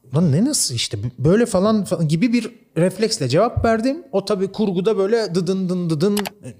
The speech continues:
"Öfke kontrolü" falan gibi bir şeye dönüştü. Sonra bir gün bir kalktım sabah,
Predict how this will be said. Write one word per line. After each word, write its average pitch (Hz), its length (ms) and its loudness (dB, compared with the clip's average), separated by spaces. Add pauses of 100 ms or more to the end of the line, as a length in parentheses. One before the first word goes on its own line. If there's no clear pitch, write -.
(200)
"Öfke 135 480 0
kontrolü" 110 960 -2
falan 113 420 -2
gibi 135 220 -2
bir 151 60 2
şeye 165 260 2
dönüştü. 143 560 -2 (680)
Sonra 240 400 2
bir 240 60 0
gün 254 180 0
bir 254 100 -6
kalktım 269 420 -6
sabah, 220 340 -4